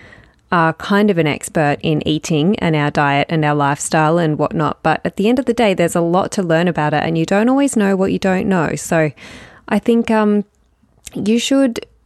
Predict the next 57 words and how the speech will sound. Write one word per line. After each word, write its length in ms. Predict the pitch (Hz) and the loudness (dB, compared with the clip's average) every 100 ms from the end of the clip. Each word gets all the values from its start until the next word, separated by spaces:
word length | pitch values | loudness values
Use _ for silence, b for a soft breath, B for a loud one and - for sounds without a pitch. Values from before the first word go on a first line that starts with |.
| _ _ - - 247 | _ _ -10 -2 -2
highly 380 | - 254 294 302 | 0 2 2 2
consider 440 | 247 233 214 196 | 0 2 2 2
invest-, 320 | 185 175 170 - | 2 -2 -2 0
I 120 | 208 | 2
mean, 180 | 220 226 | 2 2
it 140 | 233 | 0
just 180 | 269 247 | -2 0
sounds 220 | 247 240 | 0 0
like 160 | 208 202 | 0 -2
this 180 | 190 | -4
is 140 | 190 175 | -2 0
a 100 | 175 | 0
sales 420 | - 185 160 160 | 0 2 2 0
pitch. 220 | - 160 | -2 -2
I 100 | 185 | -2
promise 380 | 190 220 226 233 | 0 0 0 2
you 100 | 208 | 0
it's 140 | 175 185 | 0 0
not. 200 | 151 165 | -2 -4
It's 160 | - | -6
just 240 | - 233 - | -2 -2 0
honestly 340 | 214 240 254 254 | 0 0 2 0
things 300 | 226 185 - | 2 -2 0
that 100 | 185 | -2
I 80 | 160 | 0
thought 240 | 190 170 | 0 0
about, 340 | 151 139 123 B B B B - | 0 -2 -4 B B B B -4
that 300 | 202 185 - _ _ - | 0 0 -2 _ _ -4
our 140 | 214 202 | 0 0
health 360 | 175 220 254 - | 2 2 2 0
is 160 | 196 | 0
something 320 | - 185 180 170 | 0 0 0 2
that 260 | 170 - | 0 2
is 300 | 180 165 - | 0 -2 0
with 180 | 190 185 | -2 0
you 100 | 180 | -2
for 120 | - | -2
the 100 | 170 | 0
rest 220 | 160 156 | 0 0
of 100 | 160 | 0
your 80 | 165 | 0
life. 320 | 139 139 151 | 0 -2 0
You're 140 | 180 180 190 | 0 0 0
eating 380 | 180 - 214 | 2 2 2
for 120 | - 214 | 2 0
the 80 | |
rest 260 | 190 160 - | 2 0 -2
of 80 | 165 | -2
your 120 | 156 | 0
life. 300 | 147 147 151 | 0 0 -2
It 100 | - | -6
kind 220 | - 190 | -4 -2
of 180 | 208 - | -2 -2
does 280 | 156 151 151 | 0 0 0
make 220 | 156 - | -4 -4
sense 320 | - 151 - - | -4 -2 -2 -2
to 280 | 165 147 | 0 0